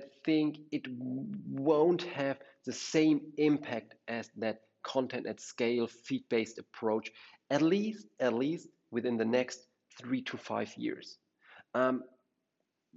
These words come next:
we, we still have to see how this voice thing is going to develop. It, I had a lot of podcasts and, and, and blog posts about that lately, and I think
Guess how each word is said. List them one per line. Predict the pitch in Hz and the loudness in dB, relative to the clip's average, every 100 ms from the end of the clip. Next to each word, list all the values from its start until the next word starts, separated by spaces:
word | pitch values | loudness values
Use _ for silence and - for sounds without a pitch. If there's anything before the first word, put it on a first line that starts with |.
| 95 | 0
we, | 170 | 0
we | 170 180 | 2 -2
still | - 185 | -2 -2
have | 160 151 | 0 -2
to | - 143 | -4 -6
see | - - - 156 151 - - | -6 -12 -6 -4 -4 -6 -12
how | - 135 | 0 0
this | 131 127 - | 2 -2 -4
voice | 107 120 131 139 139 - - | -4 2 4 4 2 -6 -14
thing | - 123 123 - | -4 -4 -4 -8
is | 120 | -12
going | - 117 120 117 | -2 0 0 -2
to | - 120 | -6 -6
develop. | 110 101 98 - | -2 0 0 0
It, | 143 - _ _ - | -4 -4 _ _ -6
I | 143 | -4
had | 143 156 | 0 2
a | 160 | 6
lot | 160 | 4
of | 139 | 4
podcasts | - 156 - 131 - | -2 -4 -4 -6 -6
and, | 127 - | -6 -6
and, | 120 113 | -6 -6
and | 110 | -6
blog | 139 131 | -2 -4
posts | - - | -4 -14
about | - 117 117 | -6 -4 -2
that | 104 | -4
lately, | 101 104 101 - - - - | -4 -6 -8 -16 -18 -12 0
and | 131 | 0
I | |
think | 131 135 | 2 0